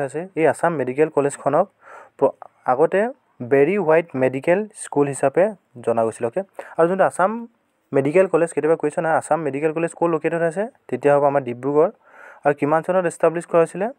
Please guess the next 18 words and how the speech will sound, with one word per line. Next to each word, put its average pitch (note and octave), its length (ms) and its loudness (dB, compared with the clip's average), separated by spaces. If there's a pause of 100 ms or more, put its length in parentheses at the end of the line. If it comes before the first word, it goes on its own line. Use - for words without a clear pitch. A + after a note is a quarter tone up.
(920)
নাইনটিন C3+ 380 0
হাণ্ড্ৰেড E3+ 300 2
ফৰ্টি C3 220 -2
ছেভেন। A#2 220 -4
মনত C3+ 200 -2
ৰাখিব, D3 180 -2 (140)
নাইনটিন B2 280 -2
হাণ্ড্ৰেড D3 300 2
ফৰ্টি B2 300 -2
ছেভেন B2+ 280 -2
চনত D#3+ 280 -2
আমাৰ A#2+ 180 2
যোনটো B2 220 0
আছাম E3+ 260 -2
মেডিকেল B2 360 -4
কলেজ E3+ 180 -2 (140)
ডিব্ৰুগড়ত B2+ 440 0 (460)
এষ্টাব্লিছ C3+ 420 -2